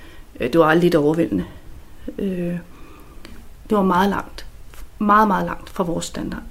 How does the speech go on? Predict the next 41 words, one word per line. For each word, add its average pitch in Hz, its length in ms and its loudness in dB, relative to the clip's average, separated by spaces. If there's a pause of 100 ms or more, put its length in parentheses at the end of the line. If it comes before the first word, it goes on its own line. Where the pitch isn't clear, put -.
(720)
Øh, 185 400 0 (540)
og 196 360 0
hvis 190 220 0
vi 226 60 0
skal 226 140 2
arbejde, 208 300 2 (260)
øh, 190 340 2 (380)
øh, 190 240 0
tolv, - 260 0
seksten 196 380 0
timer 190 260 2
i 196 40 -2
døgnet, - 340 -4 (600)
så - 180 0
er 196 40 2
vi 202 60 6
nødt 220 260 6
til 208 260 0 (220)
at 202 80 2
kunne 196 140 0
stå 185 140 2
på 185 120 0
mål 190 220 4
for 202 120 -2
det, 196 140 2
vi 196 60 -4
gør - 160 2
for 196 140 -2
den - 100 0
enkelte - 340 -2
patient. - 380 -10 (1120)
Øh, 180 260 2 (200)
ellers 208 240 4
kan 208 100 0
vi 208 40 8
ikke 208 100 0
leve 196 120 6
med 190 100 4
os 180 80 -2
selv - 160 -4
bagefter. - 400 -8